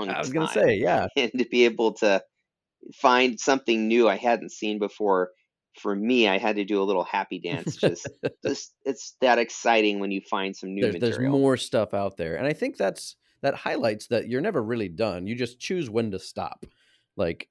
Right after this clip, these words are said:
Speaker 1: there's, there's more
Speaker 2: Mm-hmm.
Speaker 1: places to dig, right?
Speaker 2: Oh, yeah. Yeah, and, and sometimes you find things in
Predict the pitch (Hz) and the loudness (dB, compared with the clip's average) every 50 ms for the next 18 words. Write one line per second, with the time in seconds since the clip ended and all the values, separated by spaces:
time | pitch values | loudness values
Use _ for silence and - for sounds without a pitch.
0 | _ - 117 117 117 - - _ _ - 120 - - - _ - 190 196 196 196 | _ -2 -2 -2 -2 -6 -14 _ _ -10 -10 -10 -12 -16 _ -4 0 2 2 2
1 | - - 156 135 - - 110 92 98 87 80 - 80 62 65 90 110 123 135 131 | 2 2 0 0 0 -2 -4 -6 -6 -6 -4 -6 -6 -6 -2 0 2 2 0 0
2 | - _ _ _ _ _ _ _ _ _ _ _ _ _ _ _ _ _ _ _ | -4 _ _ _ _ _ _ _ _ _ _ _ _ _ _ _ _ _ _ _
3 | _ _ _ _ _ _ _ _ _ _ _ - - - - 415 415 381 - - | _ _ _ _ _ _ _ _ _ _ _ -12 -6 -2 0 2 2 2 0 -4
4 | - _ _ _ _ _ _ _ _ _ _ - 170 170 - - 156 156 - - | -6 _ _ _ _ _ _ _ _ _ _ 0 0 0 2 0 0 -2 0 -2
5 | - 139 135 - 147 143 160 160 170 160 - 160 - - 120 131 143 139 - 135 | -2 -4 -2 -2 -2 -2 0 0 0 0 -2 -2 -2 -2 -2 -2 -2 -2 -2 -2
6 | 139 151 - 135 117 117 | -2 -2 -2 -4 -4 -4